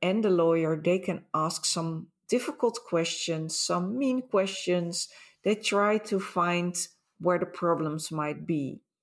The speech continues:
And you better do that in advance. Never think, "Oh, we're in a hurry, let's do this." No, it's a very important decision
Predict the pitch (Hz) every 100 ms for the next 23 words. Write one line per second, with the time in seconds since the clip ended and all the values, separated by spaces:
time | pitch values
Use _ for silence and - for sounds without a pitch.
0 | _ _ - - 180 190 180 165 180 185
1 | 170 170 160 160 - 156 160 - 156 151
2 | 143 170 - - - 170 170 185 180 180
3 | - - 202 180 175 - 208 220 220 208
4 | 214 - 190 185 180 185 180 170 170 165
5 | 147 - 170 147 131 - - - - -
6 | _ _ 151 135 92 - _ _ _ 151
7 | 156 - 147 139 151 139 131 143 - 143
8 | 143 143 139 143 143 - 139 139